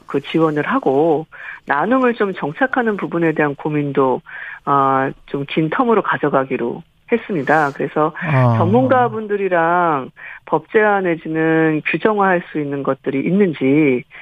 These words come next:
Speaker 1: 논의를 지금 거치고 있거든요.
Speaker 2: 아, 그렇군요.
Speaker 1: 그래서, 네, 그런 것들이 자립 자생력 강화를 위해서 지금 진행하고 있는,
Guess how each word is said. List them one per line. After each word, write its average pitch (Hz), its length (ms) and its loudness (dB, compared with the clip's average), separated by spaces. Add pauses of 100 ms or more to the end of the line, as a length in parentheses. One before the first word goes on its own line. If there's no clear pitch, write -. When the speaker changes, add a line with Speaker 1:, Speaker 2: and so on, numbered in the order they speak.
(240)
Speaker 1:
논의를 208 500 2
지금 151 220 -4
거치고 - 420 -8
있거든요. 147 680 -2
Speaker 2:
아, 123 420 4
그렇군요. 160 440 2
Speaker 1:
그래서, 117 460 0
네, 165 400 0
그런 220 280 2
것들이 202 560 0
자립 170 340 0
자생력 160 540 -2
강화를 151 480 -2
위해서 139 500 2 (380)
지금 156 240 -4
진행하고 180 560 2
있는, 135 460 -4